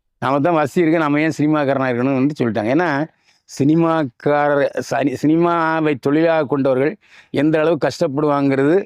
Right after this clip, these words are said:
சுஜாதாவுக்கு தெரியும். ஏன்னா சுஜாதாவுடைய அம்மா ஒரு நடிகை. நான் அப்பவே பார்த்துருக்கேன், சுஜாதாவுடைய அம்மா நடிகை, அவங்க அக்காவும் நடிகை, அவங்க சின்னம்மாவும் நடிகை.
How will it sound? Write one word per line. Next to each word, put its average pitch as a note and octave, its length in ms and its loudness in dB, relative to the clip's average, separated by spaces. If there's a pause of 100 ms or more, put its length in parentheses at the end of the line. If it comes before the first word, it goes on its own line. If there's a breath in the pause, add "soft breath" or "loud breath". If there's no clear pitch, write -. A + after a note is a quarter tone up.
(120)
சுஜாதாவுக்கு D3+ 560 0
தெரியும். A2+ 360 -4 (640 soft breath)
ஏன்னா A3 200 2 (100)
சுஜாதாவுடைய G3+ 800 2
அம்மா G3 400 2
ஒரு E3+ 140 2
நடிகை. C#3 380 -2 (2250 soft breath)
நான் D3+ 280 2
அப்பவே E3+ 320 2
பார்த்துருக்கேன், C3+ 540 -2 (200)
சுஜாதாவுடைய C#3 580 2
அம்மா C3 500 0 (440)
நடிகை, C#3 380 2
அவங்க C#3+ 340 0
அக்காவும் D3+ 300 0
நடிகை, B2 280 2
அவங்க B2 260 0 (480)
சின்னம்மாவும் E3 380 2
நடிகை. B2 340 -2